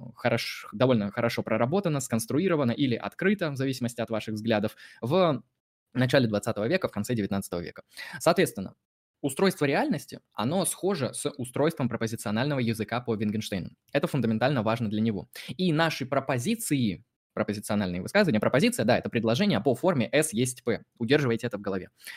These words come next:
Наши пропозиции, они являются картинами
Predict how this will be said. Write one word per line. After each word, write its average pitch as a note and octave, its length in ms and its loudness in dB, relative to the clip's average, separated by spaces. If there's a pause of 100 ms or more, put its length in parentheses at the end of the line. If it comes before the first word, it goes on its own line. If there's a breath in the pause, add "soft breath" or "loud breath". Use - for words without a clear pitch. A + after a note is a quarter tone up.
(160 loud breath)
Наши D3+ 260 4
пропозиции, C#3 720 0
они G3+ 500 2
являются D#3 720 0
картинами E3 920 0